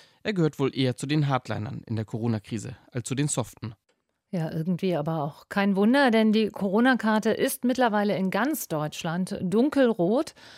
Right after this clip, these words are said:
Speaker 2: Und zu den am härtesten betroffenen Bundesländern, was die Infektionszahlen betrifft, gehört immer noch Bayern. Und da hat das Kabinett heute beraten.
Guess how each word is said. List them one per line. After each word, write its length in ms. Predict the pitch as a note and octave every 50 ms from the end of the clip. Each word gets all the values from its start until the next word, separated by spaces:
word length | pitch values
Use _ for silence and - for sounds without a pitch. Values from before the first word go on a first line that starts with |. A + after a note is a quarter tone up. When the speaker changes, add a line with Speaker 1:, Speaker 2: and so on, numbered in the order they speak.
| - - - _ -
Speaker 2:
Und 100 | G3+ F#3
zu 140 | - G3
den 260 | F3+ G3 G3 F#3 F#3+ F#3+
am 160 | - F3 F3
härtesten 400 | F3 A3 B3+ - A#3 G#3 - A3
betroffenen 480 | G3+ - - - G3+ - G#3+ G#3+ G3+
Bundesländern, 680 | F#3 G3+ G#3 A3+ A#3+ A3+ - G#3+ G#3 G#3+ A3 G#3+ G#3+ G#3
was 140 | G3 F#3+
die 140 | - - -
Infektionszahlen 840 | G3 F#3+ F#3 E3+ - - C4 C#4+ D4+ D4 - - B3 A3+ G#3+ G#3+ G#3+
betrifft, 420 | G#3+ - - - A3+ G#3+ - -
gehört 460 | - G3 E3+ F3 A3 A#3 A3+ - - -
immer 220 | - A3+ A#3 A3
noch 320 | G#3+ G3+ F#3+ F#3 - - - -
Bayern. 500 | - E3+ F3 F#3 G3+ A3 A3+ A#3 A#3 A3
Und 460 | - - F3+ F3+ F3 E3+ - - -
da 100 | F3 E3+
hat 140 | F3 - F3+
das 120 | E3+ -
Kabinett 480 | - G3+ G#3 F#3+ G#3+ A#3 B3+ A#3 - -
heute 280 | E3 D3+ D#3 - D#3
beraten. 480 | D3 D#3 D3 D#3 D#3 D#3+ - F3+ E3+